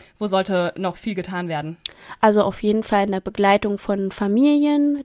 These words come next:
Speaker 2: direkt, die in den Kommunen wohnen und in den Städten und Landkreisen,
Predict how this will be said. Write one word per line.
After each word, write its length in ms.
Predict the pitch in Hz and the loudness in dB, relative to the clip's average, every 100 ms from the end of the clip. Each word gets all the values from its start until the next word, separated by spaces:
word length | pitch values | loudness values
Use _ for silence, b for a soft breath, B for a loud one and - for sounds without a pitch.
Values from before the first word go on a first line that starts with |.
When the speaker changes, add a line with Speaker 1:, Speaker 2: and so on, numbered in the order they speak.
| - | -6
Speaker 2:
direkt, 680 | 208 214 - - - - 208 | -2 -4 -4 -16 -18 -12 -8
die 180 | 196 | -6
in 140 | 190 196 | -6 -6
den 140 | 190 | -8
Kommunen 540 | - 208 208 208 202 240 | -6 -4 0 0 0 0
wohnen 440 | 277 277 269 269 | 2 4 2 -2
und 200 | - 208 | -6 -6
in 120 | 196 | -6
den 180 | 202 202 | -6 -8
Städten 640 | - 208 214 240 214 202 | -4 -4 -4 -6 -4 -4
und 440 | 180 196 196 196 - | -6 -6 -6 -8 -4
Landkreisen, 840 | 208 233 - 208 208 208 208 208 | -4 -4 -4 -2 -2 0 -2 -4